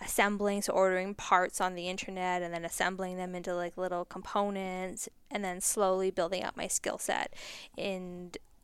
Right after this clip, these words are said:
I worked, I sold stuff at, uh, home shows, at farmers markets,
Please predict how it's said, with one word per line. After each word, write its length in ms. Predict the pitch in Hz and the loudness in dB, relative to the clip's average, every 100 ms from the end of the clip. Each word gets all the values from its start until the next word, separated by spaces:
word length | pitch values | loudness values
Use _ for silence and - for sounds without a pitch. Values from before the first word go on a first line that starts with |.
| - | -18
I 220 | - 208 196 | -4 0 0
worked, 380 | 190 190 - - | 0 -2 -4 -4
I 80 | |
sold 300 | 202 208 185 | 0 2 0
stuff 340 | - 185 185 - | 0 -2 -2 -2
at, 640 | 196 - - - - - - - - | 0 0 -2 -4 -8 -8 -12 -20 -10
uh, 380 | 190 180 170 175 - - _ _ _ - - | -8 -8 -8 -10 -14 -20 _ _ _ -18 -14
home 260 | - 262 262 | 2 4 6
shows, 680 | - 247 240 240 233 233 220 | 6 8 8 8 8 6 4
at 260 | 185 - | 0 -2
farmers 400 | - 247 262 247 | 6 8 8 6
markets, 800 | 240 240 233 - 226 220 220 208 | 6 6 6 4 6 8 6 4